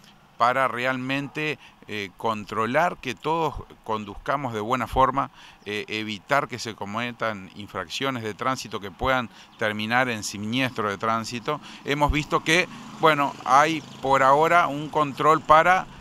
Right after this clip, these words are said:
eh, recaudar, entendemos nosotros. Nosotros acá no estamos pidiendo que se salga a arrancar cabeza a los ciudadanos. Lo que estamos pidiendo es que el tránsito se ordene y se controle. Bueno, eso lo presentamos el jueves en la Junta y por suerte,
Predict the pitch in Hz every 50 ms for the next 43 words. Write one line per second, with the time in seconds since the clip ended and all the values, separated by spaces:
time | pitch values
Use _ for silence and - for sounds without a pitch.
0 | - - 110 120 117 113 107 - - 107 123 139 135 131 131 123 120 120 120 113
1 | 110 104 101 98 101 104 98 101 101 101 98 92 95 95 90 - 101 92 90 -
2 | 95 98 104 113 117 165 156 - 180 165 151 139 131 139 160 160 156 - 156 156
3 | 151 - 143 143 151 156 151 135 135 120 120 107 - 143 143 147 151 165 143 -
4 | - - - - - - 113 113 104 107 110 113 - 147 139 - 131 147 165 156
5 | - - 104 101 98 104 101 104 98 - 113 107 107 107 107 104 101 92 92 87
6 | - - - - - - - 110 110 104 107 - 156 165 170 156 - 151 151 160
7 | 165 165 165 170 165 - 151 143 135 110 151 156 160 160 156 - 165 135 - 175
8 | 170 - - - - - - - - - 151 139 131 135 139 143 151 160 170 170
9 | 180 185 175 - - 127 117 - 135 117 117 120 117 104 - 117 107 104 98 98
10 | 95 90 - - - - - - - 170 180 165 165 165 156 156 160 151 139 147
11 | 135 - 131 120 113 143 143 143 131 123 120 110 - - 151 143 135 123 113 -
12 | 120 110 107 104 - - 143 151 147 131 - 143 139 - - - - - - 113
13 | 117 - - 123 113 113 - - 135 135 139 143 - - 156 156 139 110